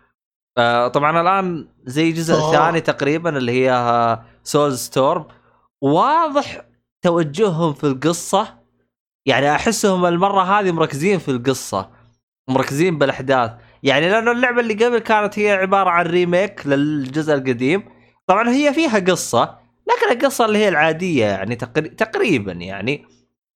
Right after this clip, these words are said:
Speaker 1: آه، بحيث إنه تمشي اللعبة، كانت تعتمد على ألغاز. عاد الآن الجزء الجديد هذا أنا ما أدري كيف نظامهم، بس يعني اللي لاحظته أو اللي فهمته من التريلر إنه راح يكون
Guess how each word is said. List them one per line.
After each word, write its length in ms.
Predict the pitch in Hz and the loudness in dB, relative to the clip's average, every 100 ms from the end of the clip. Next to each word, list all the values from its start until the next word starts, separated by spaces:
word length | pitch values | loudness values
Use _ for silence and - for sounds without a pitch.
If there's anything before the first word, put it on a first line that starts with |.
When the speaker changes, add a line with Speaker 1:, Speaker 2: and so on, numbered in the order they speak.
| _ - | _ -2
Speaker 1:
آه، 840 | 147 147 147 143 143 143 117 104 _ _ _ _ _ _ - | 0 2 2 2 2 0 -2 -12 _ _ _ _ _ _ -4
بحيث 240 | 160 214 | -2 0
إنه 160 | 240 214 | 2 0
تمشي 380 | - 220 190 143 | 0 -2 0 -2
اللعبة، 460 | 131 139 110 151 | 2 0 2 0
كانت 300 | 165 220 226 | 0 -2 -2
تعتمد 320 | 254 233 185 139 | -4 -4 -4 0
على 200 | 143 139 | 2 2
ألغاز. 560 | 135 143 110 87 - _ _ _ _ _ _ 120 | 2 2 0 -2 -14 _ _ _ _ _ _ 0
عاد 180 | 156 | 0
الآن 260 | 202 240 285 | 2 0 0
الجزء 260 | 269 269 247 | -2 0 -2
الجديد 380 | 220 233 262 | -2 -6 -4
هذا 260 | 220 233 226 | -2 0 2
أنا 100 | 226 | 2
ما 180 | 226 214 | 2 0
أدري 160 | 170 | 0
كيف 220 | 147 156 143 | -2 -4 -2
نظامهم، 640 | 143 170 156 123 117 127 | -2 0 0 0 -2 0
بس 260 | 139 - - _ _ _ 139 | -2 -4 -18 _ _ _ -2
يعني 440 | 135 165 180 - | 0 0 -2 -2
اللي 240 | 175 185 | -2 0
لاحظته 720 | 196 202 - 269 269 - - 95 - | 2 0 0 -4 -4 -10 -8 -8 -2
أو 160 | 113 135 | 0 2
اللي 140 | 156 | 2
فهمته 480 | 180 180 262 202 143 | 2 2 0 -2 -2
من 140 | 220 | -2
التريلر 560 | 233 214 220 233 247 - _ _ - | -2 0 0 2 -2 -6 _ _ -4
إنه 160 | 165 202 | 0 2
راح 160 | 175 | 0
يكون 580 | 175 - 226 214 139 _ | -4 0 0 0 -6 _